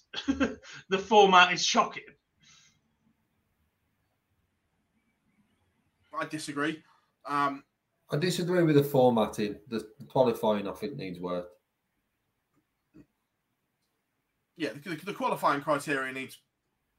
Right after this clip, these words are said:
Speaker 2: a clearer line, but the format works with the group stages and everything like that.
Speaker 3: The, the only,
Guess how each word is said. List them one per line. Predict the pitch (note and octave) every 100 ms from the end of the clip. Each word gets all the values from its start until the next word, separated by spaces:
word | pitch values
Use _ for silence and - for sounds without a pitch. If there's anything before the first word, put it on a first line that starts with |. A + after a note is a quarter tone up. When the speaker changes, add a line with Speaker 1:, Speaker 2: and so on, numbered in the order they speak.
| _ _ _ _ _ -
Speaker 2:
a | D3+
clearer | C#3+ - D#3 D3 C3+ B2+ - _ _ _ - - - - _ _ _ _ _ _ _ _ _ _ _ _ _ _ _ _ _ -
line, | D3 C3+ G3 G#3+ _ _ _ _ _ _ _ _ _
but | C3+
the | -
format | A3+ G#3 D3+ C#3+
works | F3+ D3+ -
with | D3+
the |
group | D3 E3 D#3
stages | E3+ D#3 D3 D3+ D3+ C#3+ - _ _ _ _ _ _ _ _ _ _ _ _ _ _ _ _ _ _ _ D3+
and | D#3
everything | C#3+ D#3 D3
like | C#3+
that. | D3+ F#3 E3+ - _ _ _ _ _ _ _ _ _ _ _ _ _ _ _ _ _ _ _ _ _ _
Speaker 3:
The, | C#3+ E3
the | E3 E3
only, | F#3 F3+